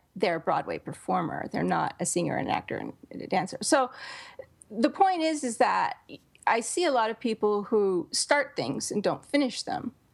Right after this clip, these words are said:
And all of that starting and not finishing, while, while it teaches you things along the way, it doesn't actually get you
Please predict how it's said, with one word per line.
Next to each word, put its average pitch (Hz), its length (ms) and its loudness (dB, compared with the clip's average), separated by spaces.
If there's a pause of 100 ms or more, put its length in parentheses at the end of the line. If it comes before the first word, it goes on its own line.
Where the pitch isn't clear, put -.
(480)
And 226 480 2 (480)
all 311 280 4
of 302 120 -4
that 226 260 2
starting 302 500 0
and 214 100 0
not 208 240 0
finishing, 202 540 0
while, 208 360 2
while 226 220 2
it - 180 -8
teaches - 540 0
you 196 100 2
things 180 640 0 (300)
along 214 340 2
the 220 80 0
way, 240 520 2 (460)
it 269 160 4
doesn't 294 300 2
actually 214 500 -2 (160)
get - 240 2
you 175 300 0